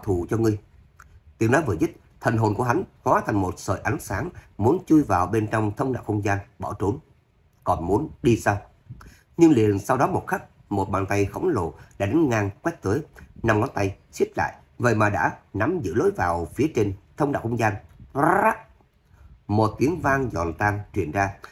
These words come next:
cơ lực khủng bố bùng phát. Thông đạo không gian vừa mới xuất hiện này đúng là bị bóp cho nát vụn. Lực lượng của vụ nổ đem thần hồn của Thanh Dương Thánh Giả đánh bay ngược ra đằng sau, trong mắt hắn tràn đầy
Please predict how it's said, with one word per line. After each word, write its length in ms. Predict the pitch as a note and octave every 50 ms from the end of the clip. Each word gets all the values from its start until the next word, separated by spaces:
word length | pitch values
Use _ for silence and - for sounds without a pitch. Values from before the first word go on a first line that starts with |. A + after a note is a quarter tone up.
| - _ _ _
cơ 140 | - B2 B2
lực 180 | A#2+ A2 G#2 -
khủng 180 | - F#2+ A2 A#2+
bố 200 | A2+ C3+ F#3+ - - - -
bùng 240 | - A2 D#2+ D2+ -
phát. 180 | - B2+ E3 - - - - - - _ _ _ _
Thông 160 | - D#3+ D#3+ C#3+
đạo 100 | A2 G#2
không 180 | - C3 B2+ A#2
gian 160 | A#2 A2 G#2 G#2 - - - -
vừa 160 | - A2 A2+ G#2+
mới 160 | G2+ B2 -
xuất 140 | - A3 F#3
hiện 160 | C3+ - G2+
này 220 | F#2+ F2 D#2+ D2 - _ _ - -
đúng 240 | A2+ - F#3 G3+
là 220 | D#3+ A2+ G#2 G2+ G2
bị 160 | F#2+ G#2 F#2+
bóp 300 | - D#3 F#3+ - - - -
cho 220 | - G2+ G2 F#2+ F#2
nát 220 | G2+ E3 D#3 -
vụn. 160 | - - - _ _ _ _ _ _ _ _ _ _ _
Lực 200 | - A2+ A#2+ G#2
lượng 160 | A2+ A2+ - -
của 100 | - F3+
vụ 220 | B2+ G2+ - -
nổ 300 | - D2+ F#2+ C#3 D3 - _ _ _ - -
đem 180 | D#3+ D#3 D3+
thần 200 | D3+ C3 G#2 G2
hồn 240 | F#2+ F#2+ F#2 F2+ F2 - - -
của 100 | - D3
Thanh 140 | - - A#2+
Dương 140 | G#2+ G2+ G2
Thánh 180 | C#3 E3 F3+
Giả 240 | - - - A2 - - - _ _ _ -
đánh 200 | G2+ A#2 F3+ F#3 - _ -
bay 120 | - C#3+ C#3
ngược 160 | A#2+ G2+ -
ra 100 | A#2 A#2
đằng 180 | G#2+ E2+ D#2
sau, 300 | - - G#2 G2+ G2+ G2 - - _ _ - -
trong 120 | B2 A#2+
mắt 120 | - - -
hắn 200 | C3 A2+ G#2+ G#2+ - - _ -
tràn 240 | - F#2+ F#2 F#2 F2+
đầy 220 | F2+ F2 F2 E2